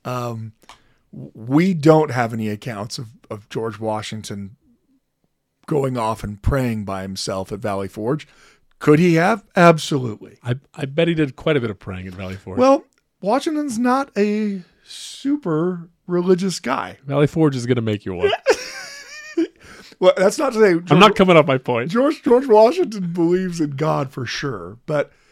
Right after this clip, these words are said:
Speaker 1: he does have more deistic tendencies the same way that, that Thomas Jefferson did.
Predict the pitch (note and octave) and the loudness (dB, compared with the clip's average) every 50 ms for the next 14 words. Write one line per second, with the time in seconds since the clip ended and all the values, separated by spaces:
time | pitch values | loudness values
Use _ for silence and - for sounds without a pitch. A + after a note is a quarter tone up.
0 | _ _ _ - F3+ F3 D#3 F#3+ G3+ A3+ G#3 G3 G#3 F#3+ F#3 E3 D#3+ D3 C#3+ D3 | _ _ _ -8 -6 2 4 4 4 4 2 2 2 2 2 2 2 2 2 4
1 | D#3+ F3+ F3 D#3+ C#3+ C3 A#2 C#3 D3+ D#3+ D3 C3 C3 C3 - - - D3 C#3+ - | 4 4 2 2 0 -6 -4 -2 -2 0 2 2 2 0 -2 -2 -4 -4 -6 -6
2 | - - - D#3+ E3 G3 G#3 E3+ C3 A#2 - - G#2+ F#2 F#2 A2 C#3 C3+ C#3 D#3 | -12 -12 -6 -6 -4 -4 -4 -6 -6 -8 -10 -12 -12 -12 -12 -12 -14 -14 -12 -12
3 | C3 - - C#3 C3 C3+ D3+ D3+ C3+ G2+ G2 G#2 A2 A2+ A2+ G#2+ G#2 A2+ - _ | -12 -10 -10 -8 -8 -6 -6 -6 -8 -8 -8 -8 -8 -6 -6 -6 -8 -8 -10 _
4 | _ _ _ _ _ - - D#3 D#3 - _ - - A#2 G#2+ A2 A#2+ - - D#3+ | _ _ _ _ _ -8 -8 -8 -8 -8 _ -12 -8 -8 -6 -6 -6 -6 -4 -4
5 | F#3 G#3+ G#3 E3+ - A2 F#2+ F2+ - - E3 | -4 -4 -6 -10 -12 -14 -16 -16 -18 -20 -20